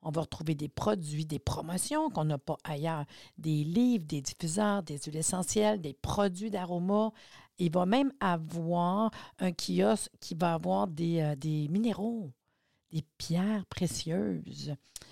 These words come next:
Fait que je trouve ça quand même super le fun. Je vous en parle un peu plus tantôt, euh, des commanditaires. Fait qu'à huit heures et demie, on ouvre les portes. Bienvenue tout le monde. On rentre en, en, en dedans. On se dit bonjour parce que ça fait deux ans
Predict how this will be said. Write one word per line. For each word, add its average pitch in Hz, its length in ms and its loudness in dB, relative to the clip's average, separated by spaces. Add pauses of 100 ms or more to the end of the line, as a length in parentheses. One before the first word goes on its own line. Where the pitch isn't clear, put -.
(140)
Fait - 100 -10
que - 160 -8
je 143 80 -6
trouve - 160 -10
ça - 140 2
quand 156 300 0
même 160 480 -2
super 196 340 -2
le 151 140 -2
fun. 202 240 -6
Je 190 60 -2
vous 175 120 0
en 196 80 6
parle 262 180 2
un 190 40 -4
peu 160 100 -6
plus 208 240 -2
tantôt, 175 460 -4
euh, 156 60 -2
des - 100 -8
commanditaires. - 640 -6 (440)
Fait 220 120 2
qu'à 208 140 4
huit 226 180 0
heures 294 100 2
et 277 60 4
demie, 269 240 4
on 170 300 2
ouvre 269 160 2
les 180 140 0
portes. 208 380 0
Bienvenue 233 480 0
tout - 140 -4
le 156 80 0
monde. 170 360 0
On 135 120 -4
rentre 226 400 2
en, 165 200 -4
en, 175 180 -2
en 170 140 -2
dedans. 165 400 -2
On 147 40 -2
se 143 60 -8
dit 190 180 0
bonjour 185 480 0
parce - 140 -4
que 165 60 -2
ça 151 40 -4
fait 156 140 -6
deux 185 460 2
ans 185 120 2